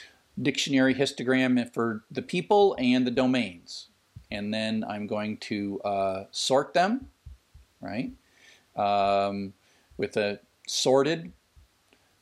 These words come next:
And we're gonna grab the key. We're gonna sort it by the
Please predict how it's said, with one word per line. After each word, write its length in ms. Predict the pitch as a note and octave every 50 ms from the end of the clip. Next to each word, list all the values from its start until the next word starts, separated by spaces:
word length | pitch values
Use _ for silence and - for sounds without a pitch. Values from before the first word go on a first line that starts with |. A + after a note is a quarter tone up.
| -
And 360 | - G2+ F#2+ F#2+ G2 C#3 - - - - - -
we're 120 | G#2+ A2
gonna 180 | G#2 B2 G#2+ G2+
grab 360 | F#2+ A2+ G#2+ G#2+ G#2+ A2 G#2+
the 60 | B2+
key. 380 | - - - C3+ C3+ D3 D3+ D3+
We're 120 | C3+ A#2+ G#2+
gonna 140 | A2 G#2
sort 280 | G2+ - - B2 A#2 A#2
it 140 | A2+ - A2+
by 320 | A2 A2 G#2 G#2 G#2 G#2
the 300 | F#2+ G2 G2+ F#2+ F#2+ F#2+